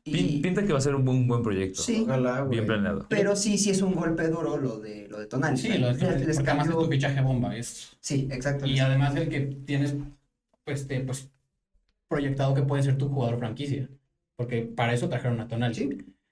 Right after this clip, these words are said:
Speaker 4: Pero bueno, el otro proyecto que también está yendo muy bien es el del Aston Villa.
Speaker 1: En ascenso.
Speaker 4: Tres a uno contra el Fulham. El Aston Villa se coloca quinto. Y además, esto es lo que es muy bonito de la Premier League. Del uno al quinto están separados por un partido. O sea,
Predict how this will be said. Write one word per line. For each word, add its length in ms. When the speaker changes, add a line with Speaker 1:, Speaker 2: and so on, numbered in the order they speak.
Speaker 4:
Pero 100
bueno, 140
el 60
otro 160
proyecto 360
que 60
también 260
está 180
yendo 200
muy 180
bien 160
es 140
el 60
del 120
Aston 260
Villa. 300
Speaker 1:
En 140
ascenso. 420
Speaker 4:
Tres 300
a 80
uno 200
contra 220
el 80
Fulham. 440
El 120
Aston 280
Villa 200
se 220
coloca 580
quinto. 560
Y 100
además, 360
esto 280
es 60
lo 160
que 280
es 220
muy 340
bonito 320
de 80
la 140
Premier 300
League. 280
Del 180
uno 160
al 140
quinto 500
están 280
separados 360
por 160
un 80
partido. 380
O 80
sea, 260